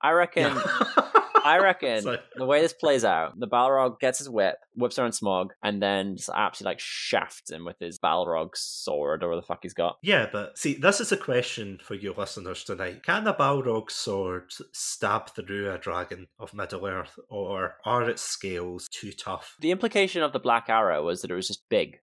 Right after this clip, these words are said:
Speaker 1: Like, I don't think it was anything
Speaker 2: No,
Speaker 1: special.
Speaker 2: it's the material, is it not?
Speaker 1: Oh, I assumed it was just, like, a big thing of metal, and so firing that was a lot better than firing a general arrow, 'cause they were, like, trying to fire arrows at it, and it was like, like, "It hit its mark."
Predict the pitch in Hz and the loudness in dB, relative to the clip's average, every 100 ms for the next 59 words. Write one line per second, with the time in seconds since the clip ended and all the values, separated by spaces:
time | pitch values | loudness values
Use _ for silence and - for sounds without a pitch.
0 | - 123 151 160 151 135 123 233 403 359 | -6 -2 0 0 0 2 4 4 4 2
1 | 139 - 165 147 - 175 254 131 92 - | 2 -2 -6 -6 -6 -6 -4 -4 -6 -6
2 | 127 - 113 110 - 160 156 180 202 196 | -8 -8 -8 -8 0 4 4 2 -2 2
3 | 185 170 160 156 147 120 131 120 - 135 | 2 2 0 0 0 0 0 0 -4 -2
4 | 117 110 120 95 82 95 - 101 117 107 | 0 2 2 2 0 0 0 0 2 4
5 | 107 104 107 107 98 101 95 104 98 95 | 4 4 2 2 0 -2 0 0 2 0
6 | 95 - 95 95 95 90 101 92 90 - | -2 0 2 2 -2 0 0 2 0 2
7 | 95 67 82 - 123 127 143 143 160 90 | 2 0 -2 0 0 2 0 2 2 4
8 | 117 127 107 90 82 - 95 - 156 202 | 4 4 2 -2 -2 -4 -4 -2 0 0
9 | 175 202 | 0 4